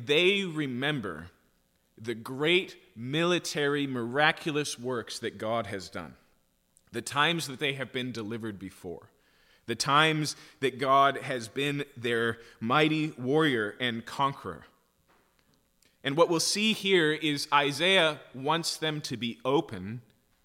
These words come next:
to something new, which brings us to transition. So read with me here in chapter forty-three, looking at verse fifteen. "I am the Lord your Holy One, the Creator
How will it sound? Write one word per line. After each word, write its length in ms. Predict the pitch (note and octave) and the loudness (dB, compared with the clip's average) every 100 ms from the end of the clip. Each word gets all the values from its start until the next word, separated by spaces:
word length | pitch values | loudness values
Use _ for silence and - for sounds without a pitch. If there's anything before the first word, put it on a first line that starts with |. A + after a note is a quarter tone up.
| _ | _
to 100 | - | -12
something 400 | G#2 G#2+ - F#2 | -8 -8 -8 -10
new, 160 | E2+ C#2 _ _ _ _ _ _ _ _ - | -10 -14 _ _ _ _ _ _ _ _ -18
which 180 | F#2 - | -16 -8
brings 260 | A2 G#2 | -6 -4
us 140 | G#2 - | -6 -8
to 120 | G2+ | -12
transition. 600 | - G2 F#2 G2 - F#2 | -10 -8 -8 -10 -10 -10
So 180 | - A2 | -10 -8
read 280 | A2 D3 D3+ | -6 -6 -4
with 180 | C#3 | -6
me 140 | A#2 G2+ | -6 -10
here 400 | - F#2 F#2 G#2 - - - - - _ | -10 -10 -10 -14 -20 -20 -20 -20 -20 _
in 120 | C#3 A#2+ | -8 -4
chapter 400 | - C#3 C#3+ C3 | 0 0 0 -6
forty-three, 800 | C#3+ C3 A#2+ A#2+ A#2+ A2 G#2+ - | -2 -2 -2 -4 -2 0 0 -2
looking 460 | B2 C#3+ - C#3+ | -2 0 0 -2
at 280 | C3 A#2 - | -2 -2 -2
verse 360 | A2 A#2+ A2 - - | -2 -2 -2 -6 -12
fifteen. 800 | - B2+ A2+ - - G#2+ F2+ E2+ F2 _ _ _ _ _ _ _ - - - _ A#2+ | -6 -6 -4 -8 -8 -6 -6 -10 -16 _ _ _ _ _ _ _ -20 -20 -20 _ 4
"I 540 | C#3 D#3 D#3+ E3 D#3 - _ | 6 6 6 4 0 -12 _
am 480 | C3 C3+ C3 B2+ C3+ - - | -2 0 0 -2 -6 -16 -6
the 120 | G#2+ | -4
Lord 580 | G2+ A2+ B2+ B2+ B2 - | 0 0 2 0 -2 -8
your 220 | G2 G2 | -6 -4
Holy 360 | F#2 - A2 F#2+ | -4 -6 -4 -4
One, 380 | E2 D#2+ D#2 D#2 _ _ _ _ _ _ - | -6 -8 -10 -14 _ _ _ _ _ _ -18
the 160 | F2 A2 | -6 -4
Creator 920 | - - G#2+ A2 B2 C#3+ A2 F2+ G2+ | -4 -6 -2 0 2 2 2 -2 -6